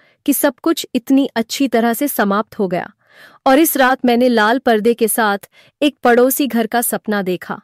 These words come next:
मुझे पता नहीं क्यों अचानक मुझे रोना शुरू हो गया। उसे गले लगाया और उसे अपनी माँ से पूछा। मुझे याद है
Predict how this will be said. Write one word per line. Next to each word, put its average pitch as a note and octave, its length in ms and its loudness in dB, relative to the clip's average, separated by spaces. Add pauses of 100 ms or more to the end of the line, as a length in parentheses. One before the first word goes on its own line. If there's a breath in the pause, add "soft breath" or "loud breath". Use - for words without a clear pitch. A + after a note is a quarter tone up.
(160)
मुझे C4 180 2
पता A3 300 0
नहीं G#3 240 -2
क्यों F#3+ 160 -10 (200)
अचानक C4+ 460 0
मुझे B3+ 220 2
रोना G#3 320 0
शुरू G#3 280 -2
हो F#3+ 140 -6
गया। F3+ 260 -10 (400)
उसे A#3 220 0
गले G#3+ 280 2
लगाया G3+ 480 -2 (260)
और C4+ 140 2
उसे C#4+ 220 0
अपनी B3 240 0
माँ G3+ 200 0
से G#3 140 -4
पूछा। F#3 400 -10 (180)
मुझे A#3+ 180 2
याद G#3+ 340 0
है G#3+ 260 -4